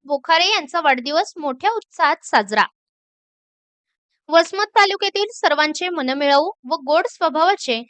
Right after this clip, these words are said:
पांगरा बोखारे येथील सर्वसामान्य शेतकरी कुटुंबात जन्माला आलेले गावच्या सरपंचपदी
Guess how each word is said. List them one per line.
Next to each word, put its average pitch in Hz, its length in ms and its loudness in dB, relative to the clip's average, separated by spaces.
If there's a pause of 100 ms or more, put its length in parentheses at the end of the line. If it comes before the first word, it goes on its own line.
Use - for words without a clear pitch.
(360)
पांगरा 339 440 4
बोखारे 359 420 0
येथील 339 360 -4
सर्वसामान्य 285 760 -4
शेतकरी 269 480 -6
कुटुंबात 254 440 -6 (120)
जन्माला 226 380 -2
आलेले 233 360 0 (420)
गावच्या 330 340 2
सरपंचपदी 294 800 -6